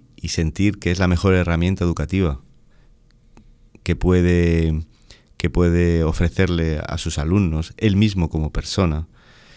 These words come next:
que es el ejemplo, que es el modelo, eh, y no tanto, eh, poner el énfasis en todo lo que se le da al alumno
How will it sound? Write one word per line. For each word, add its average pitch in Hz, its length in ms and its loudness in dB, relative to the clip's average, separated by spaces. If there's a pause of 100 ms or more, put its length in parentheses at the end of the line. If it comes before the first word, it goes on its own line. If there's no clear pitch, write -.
(160)
que 87 120 -2
es - 80 -2
el 95 100 2
ejemplo, 87 520 2
que 82 80 -2
es - 100 -4
el 80 80 -2
modelo, 82 540 0 (800)
eh, 82 440 0
y 98 100 0
no 98 120 2
tanto, 101 680 2 (540)
eh, 85 640 -2
poner 87 240 0
el 92 120 2
énfasis 90 460 -2
en 85 120 0
todo 104 180 6
lo 101 80 4
que 95 100 -4
se - 140 -2
le 87 100 2
da 101 160 4
al 90 100 4
alumno 90 640 2